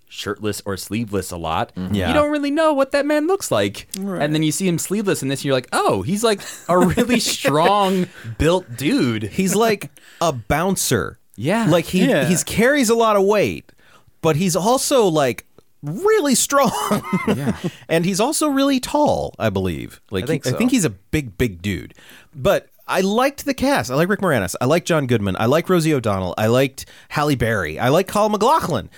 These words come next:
Speaker 3: Like, all of these people are, are really good. And then something happened to Wilma.
Speaker 2: You and Matt were talking about this earlier.
Speaker 3: Like,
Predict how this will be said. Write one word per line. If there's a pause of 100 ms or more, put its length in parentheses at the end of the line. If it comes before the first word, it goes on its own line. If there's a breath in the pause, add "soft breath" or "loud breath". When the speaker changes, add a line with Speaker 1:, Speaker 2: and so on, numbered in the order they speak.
(120)
Speaker 3:
Like, (340)
all
of
these
people (340 soft breath)
are,
are
really
good.
And
then (320)
something
happened
to
Wilma. (720)
Speaker 2:
You
and
Matt
were
talking
about
this
earlier.
Speaker 3:
Like,